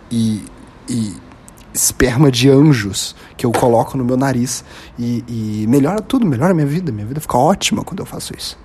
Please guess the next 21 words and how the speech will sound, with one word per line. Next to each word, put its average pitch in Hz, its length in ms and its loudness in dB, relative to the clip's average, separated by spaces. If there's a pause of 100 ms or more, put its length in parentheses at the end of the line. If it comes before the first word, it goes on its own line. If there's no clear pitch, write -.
(460)
E 135 40 -8
eles 143 160 -4
vendem 185 440 0
isso. - 300 -8 (120)
O 117 80 -10
traficante, 147 640 -4
que - 100 -12
chama 113 140 -8
farmacêutico, 120 880 -6
ele 113 100 -4
vende 185 400 -4
isso - 260 -16 (100)
pra 147 120 0
mim. 185 120 -2 (480)
Eu 113 100 0
compro - 400 -6 (100)
e 110 140 -2 (220)
passo - 280 -4
no 139 60 -2
meu 139 80 -2
nariz. 135 300 -8